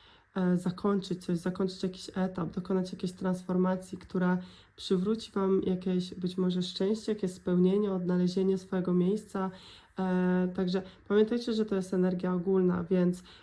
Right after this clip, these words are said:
e, czasami jest tak, że to może być energia na przykład Waszej osoby. E, i to nie musi być na przykład, że nie wiem, Wy się odcinacie od tej osoby, czy,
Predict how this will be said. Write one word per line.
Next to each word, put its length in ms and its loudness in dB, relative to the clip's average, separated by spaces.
e, 300 2
czasami 420 0
jest 200 0
tak, 180 -2
że 280 0
to 140 -4
może 220 2
być 240 -2
energia 380 0
na 100 0
przykład 260 -6
Waszej 400 -4
osoby. 500 -4
E, 200 2
i 140 -4
to 120 0
nie 120 6
musi 280 0
być 200 -2
na 100 0
przykład, 300 -6
że 220 0
nie 140 2
wiem, 160 0
Wy 140 2
się 140 -4
odcinacie 560 -2
od 80 -4
tej 160 -2
osoby, 440 0
czy, 180 -4